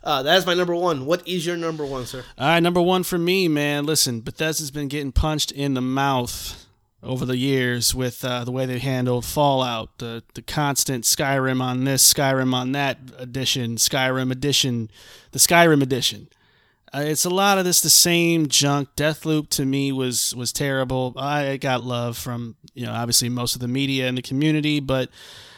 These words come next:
Speaker 2: I think they are due for a certified banger. I think they need it. It's time to have an unquestionable hit, and I think Starfield should be that, and I'm hoping that it will be that. So it is my number one most anticipated game of the year.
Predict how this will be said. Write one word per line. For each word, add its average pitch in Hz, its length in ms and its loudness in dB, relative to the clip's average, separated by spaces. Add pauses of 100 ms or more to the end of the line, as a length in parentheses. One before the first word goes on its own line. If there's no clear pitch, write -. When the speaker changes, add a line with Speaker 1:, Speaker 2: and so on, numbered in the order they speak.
(260)
Speaker 2:
I 185 160 6
think 190 280 0
they 180 200 2
are 165 100 4
due 147 560 2
for 139 680 2
a 131 220 -4
certified 139 840 2
banger. 113 500 -6
I 127 100 -8
think 139 240 -4
they 131 160 -4
need 156 300 0
it. 180 180 -2 (460)
It's - 180 -2
time 147 340 2
to 143 60 0
have 135 220 2
an 135 120 -4
unquestionable 156 1040 2
hit, - 440 -10 (420)
and 127 140 -2
I 127 80 0
think 135 280 -2
Starfield 123 800 0 (500)
should 196 420 2
be 180 180 0
that, 170 300 4
and 143 80 0
I'm 131 140 -2
hoping 131 440 0
that 127 140 0
it 123 240 -4
will 123 260 -2
be 123 180 -4
that. 113 260 -8
So 131 240 0
it 160 200 2
is 180 340 2
my 143 180 2
number 139 300 0
one 139 320 2
most 139 260 2
anticipated 151 680 -2
game 156 260 -2
of 156 80 -2
the 160 80 -2
year. 160 360 -4